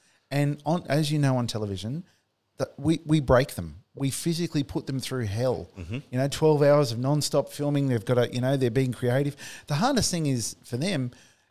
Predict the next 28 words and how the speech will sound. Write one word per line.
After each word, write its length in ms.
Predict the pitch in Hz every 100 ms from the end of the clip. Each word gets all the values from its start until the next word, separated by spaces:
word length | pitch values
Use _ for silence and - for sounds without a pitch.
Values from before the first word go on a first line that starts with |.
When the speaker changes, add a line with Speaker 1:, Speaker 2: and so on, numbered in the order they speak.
| _
Speaker 1:
it's 140 | 139 170
easy 260 | 190 165
to 120 | 131 123
say, 400 | 123 113 110 -
"Oh, 160 | 113 110
okay, 280 | - 92 127
yes, 280 | 107 104 110
I'm 100 | 110
a 40 |
creative 360 | - 104 104 -
person," 300 | 123 120 98
but 180 | 117 -
be 140 | 165
creative 420 | - 147 143 135
on 80 | 117
demand, 360 | 101 117 104 90
like, 160 | 101 -
right 280 | 135 139 117
now. 380 | 113 98 87 - _ _ _
I 80 | 139
need 160 | 143 131
the 60 |
solution 520 | - 127 131 - 101
right 180 | 107 113
now. 120 | 110 101
That's 180 | 156
hard. 420 | - 190 226 98 98
Speaker 2:
Yes. 320 | 104 -